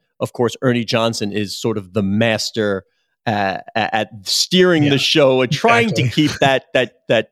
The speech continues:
Speaker 1: ship from hitting the rocks, right? And he's done such a, a great job of it. Yeah, it's become an incredibly popular show. And the important part, as we've discussed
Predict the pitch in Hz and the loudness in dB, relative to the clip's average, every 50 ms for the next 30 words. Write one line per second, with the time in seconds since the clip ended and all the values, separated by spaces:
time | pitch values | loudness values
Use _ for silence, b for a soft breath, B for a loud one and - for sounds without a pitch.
0 | _ - - - - - 196 - _ _ _ b b b b b _ - 147 131 | _ -6 -4 -2 0 0 0 0 _ _ _ b b b b b _ -2 0 2
1 | 127 135 165 147 139 127 123 123 120 123 107 87 - - - - 135 123 120 120 | 4 2 2 2 2 2 2 2 2 2 2 0 -2 -6 -10 -4 0 0 0 0
2 | 127 123 120 117 - - 147 131 123 - - - 131 - - 120 107 95 _ - | 0 -2 -2 -2 -2 0 0 0 0 0 0 -2 -2 -2 -2 -8 -8 -10 _ -6
3 | 117 101 113 117 113 110 92 - 120 110 110 107 - - _ - 131 135 123 123 | -6 -2 2 2 2 2 0 0 2 2 2 2 0 -4 _ 0 0 2 2 2
4 | 123 - b b b b b b - - 208 254 - 127 131 - - - 143 - | 0 0 b b b b b b 0 2 2 2 2 0 -4 -6 -4 -6 -2 0
5 | 151 139 127 127 113 - - 139 139 151 120 131 139 131 - _ - - 127 120 | 0 0 0 -2 -2 0 -2 0 0 0 -4 -4 -4 -4 -6 _ -4 -2 -2 -2
6 | - - 127 117 117 110 - - - 117 113 113 113 107 _ _ _ _ _ _ | 0 -2 -4 -4 -2 -6 -4 0 2 4 4 4 2 0 _ _ _ _ _ _
7 | - - 127 120 127 113 - 135 123 131 139 131 - - 180 196 175 139 - 135 | -2 0 2 2 2 0 -4 0 0 2 2 2 2 0 0 0 0 -2 0 2
8 | 131 127 131 120 127 131 117 123 127 - - 135 120 117 - - | 2 2 2 0 -2 -6 -4 -4 -6 -4 0 2 2 2 0 -6